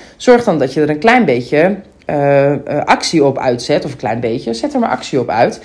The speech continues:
zodat het steeds een beetje makkelijker wordt. Doe die positieve ervaringen maar op, ga maar groeien.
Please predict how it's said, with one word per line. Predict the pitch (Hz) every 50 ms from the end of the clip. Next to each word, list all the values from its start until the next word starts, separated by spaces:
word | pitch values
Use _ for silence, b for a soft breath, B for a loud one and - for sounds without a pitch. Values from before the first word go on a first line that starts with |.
| B B B B B
zodat | - - 269 202 185 -
het | 156 139 -
steeds | - - 120 139 151
een | 151
beetje | 151 165 165 185
makkelijker | 180 185 269 - - 147 - - 135 120
wordt. | 113 113 113 113 -
Doe | - 131
die | - 294
positieve | - 165 - 151 123 123 127 127 127 120 135
ervaringen | 127 123 - 123 104 107 110 117 117 117
maar | 117 113
op, | 110 -
ga | - - 226 262
maar | 269 202 139
groeien. | 127 - - 135 123 117 107 104 117